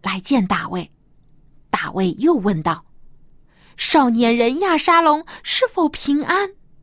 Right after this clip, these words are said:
这个报信的人回答说：“愿我主我王的仇敌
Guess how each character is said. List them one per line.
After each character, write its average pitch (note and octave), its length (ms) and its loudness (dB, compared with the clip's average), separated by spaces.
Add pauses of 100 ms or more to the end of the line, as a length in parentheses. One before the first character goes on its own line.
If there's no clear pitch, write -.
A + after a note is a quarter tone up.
(1120)
这 F#3+ 140 -2
个 E3+ 100 -8
报 F3+ 240 0
信 F3+ 220 -4
的 F3 80 -2
人 E3+ 240 -4
回 F3+ 240 -2
答 E3+ 180 -4
说 F#3+ 320 -4 (1160)
：“愿 B3+ 300 4 (180)
我 D4 280 4
主 E4 340 4
我 C#4 200 4
王 B3+ 240 2
的 G4 100 4
仇 C#4 320 2
敌 C4 340 -2